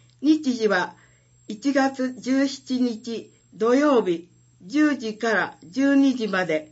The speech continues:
お問い合わせは、矢野交流プラザ運営委員会事務局、電話八二一四九零四、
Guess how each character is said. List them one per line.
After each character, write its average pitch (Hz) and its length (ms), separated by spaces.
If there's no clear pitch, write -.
お 247 100
問 285 280
い 277 80
合 262 100
わ 254 120
せ 247 160
は、 226 240
矢 220 180
野 254 320
交 311 280
流 311 200
プ 302 160
ラ 254 180
ザ 196 320
運 269 300
営 262 240
委 262 360
員 214 120
会 185 380
事 202 200
務 277 260
局、 196 480
電 254 360
話 247 280
八 254 380
二 240 460
一 190 380
四 262 340
九 262 320
零 220 280
四、 214 360